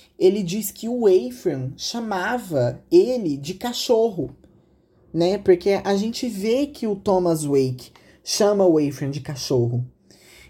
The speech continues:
Então é meio bizarrinho essa cena. É como se, tipo, ele não soubesse muito bem do que ele tá falando. Como se ele tivesse falando daquela situação, é...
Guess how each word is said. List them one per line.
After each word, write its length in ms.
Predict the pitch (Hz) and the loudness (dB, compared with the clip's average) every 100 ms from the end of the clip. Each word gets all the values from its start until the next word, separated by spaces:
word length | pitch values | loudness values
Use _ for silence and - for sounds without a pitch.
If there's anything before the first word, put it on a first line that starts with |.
| - | -4
Então 300 | 160 165 196 | 0 2 2
é 60 | |
meio 320 | 214 214 220 214 | 2 0 -2 -2
bizarrinho 640 | 208 214 208 202 254 233 | -2 -2 -2 -2 -2 -2
essa 260 | 170 - | -4 -4
cena. 400 | 127 123 101 110 | -8 -6 -8 -8
É 80 | 113 | -8
como 340 | 123 139 156 165 | -6 -6 -4 -4
se, 260 | - 180 | 0 0
tipo, 240 | 175 180 190 | 0 -2 -2
ele 140 | 185 | 0
não 140 | 190 196 | -2 -6
soubesse 520 | 196 196 254 226 - | -6 0 0 0 -6
muito 180 | 185 170 | -10 -6
bem 200 | 156 147 | -6 -4
do 60 | |
que 80 | 151 | -4
ele 80 | 147 | -4
tá 120 | 139 | -4
falando. 680 | 131 147 131 127 123 120 123 - - - | -6 -4 0 0 0 -2 -6 -14 -20 -20
Como 140 | - - | -10 -2
se 100 | 180 | 0
ele 100 | 170 | 0
tivesse 340 | 180 170 - | 0 -2 -2
falando 300 | 202 165 170 | 0 0 0
daquela 360 | 160 165 165 170 | -2 -2 -2 -2
situação, 1080 | 170 - 165 165 - - 139 170 220 131 - _ - - - - _ | -6 -8 -6 -6 -8 -2 0 0 -2 -6 -10 _ -20 -20 -20 -20 _
é... 880 | 151 151 151 151 151 147 147 143 139 | -4 0 2 2 2 2 0 0 -4